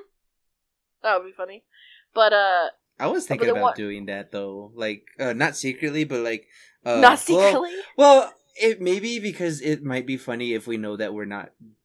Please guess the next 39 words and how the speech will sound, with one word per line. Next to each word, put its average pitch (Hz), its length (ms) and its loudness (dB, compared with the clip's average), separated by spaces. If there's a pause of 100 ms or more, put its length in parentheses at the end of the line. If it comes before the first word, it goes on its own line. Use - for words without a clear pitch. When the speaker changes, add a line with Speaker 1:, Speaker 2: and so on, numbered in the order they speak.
Speaker 2:
like, 107 300 -8
we 120 140 -4
don't 104 200 -4
know 104 200 -10
if 98 80 -18
we're 113 80 -10
being 107 200 -8
recorded, 110 580 -8
'cause 104 380 -10 (120)
what 123 120 -2
I 123 80 0
can 127 320 -8
do 113 240 -8
is 104 320 -14
off 107 240 -14
of 101 160 -14
Streamlabs, 104 800 -12
I 101 60 -14
do, 95 600 -16 (480)
um, 98 600 -10 (540)
um, 101 640 -16 (380)
I 127 120 -2
just 117 220 -10
hit 135 140 -10
record 110 500 -8
and 104 120 -12
it'll 104 160 -12
record 104 520 -14
whatever 101 280 -14
game 98 280 -16
I'm 101 120 -18
playing. 117 420 -14 (920)
Speaker 1:
Oh, 220 140 2
yeah. 233 300 2
Well, 277 140 -2
I 269 160 4
n-, 240 160 -2
would 202 140 -12
never 185 300 -12